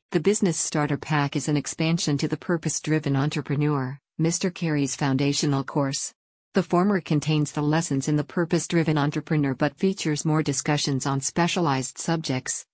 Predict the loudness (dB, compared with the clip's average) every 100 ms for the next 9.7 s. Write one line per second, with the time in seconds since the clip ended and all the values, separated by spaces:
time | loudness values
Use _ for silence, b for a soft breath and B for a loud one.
0 | -4 0 0 -2 -4 -2 0 0 -2 0
1 | 2 2 0 -2 0 -2 -2 2 4 6
2 | 4 4 2 2 0 -2 0 0 0 -2
3 | 0 0 2 2 2 2 -2 -4 -6 -2
4 | 0 2 2 -2 0 0 0 -2 -2 -2
5 | 0 2 4 2 2 2 0 0 0 0
6 | 2 0 0 0 0 -2 -6 _ -4 0
7 | 0 2 2 2 2 2 2 0 0 0
8 | 0 0 0 -2 -2 -2 0 0 0 -2
9 | -4 -2 -2 -2 -2 -8 -14